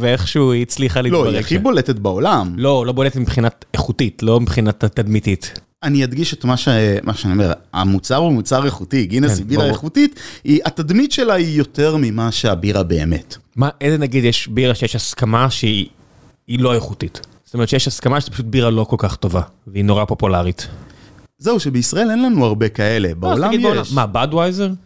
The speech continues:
Speaker 2: אה, בדווייזר יש צ'כי ויש אמריקאי, אה,
Speaker 1: מה הכוונה?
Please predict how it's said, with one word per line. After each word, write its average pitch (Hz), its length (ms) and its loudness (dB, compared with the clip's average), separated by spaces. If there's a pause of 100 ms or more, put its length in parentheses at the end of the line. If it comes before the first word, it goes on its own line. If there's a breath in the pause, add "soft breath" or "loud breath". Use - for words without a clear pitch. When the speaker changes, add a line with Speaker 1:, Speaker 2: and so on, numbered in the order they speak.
(680 loud breath)
Speaker 2:
אה, 135 180 2 (100)
בדווייזר 170 420 0
יש - 180 -2
צ'כי 165 280 0
ויש 127 260 2
אמריקאי, 101 800 0
אה, 87 280 2 (720 loud breath)
Speaker 1:
מה 127 60 -4
הכוונה? 131 240 2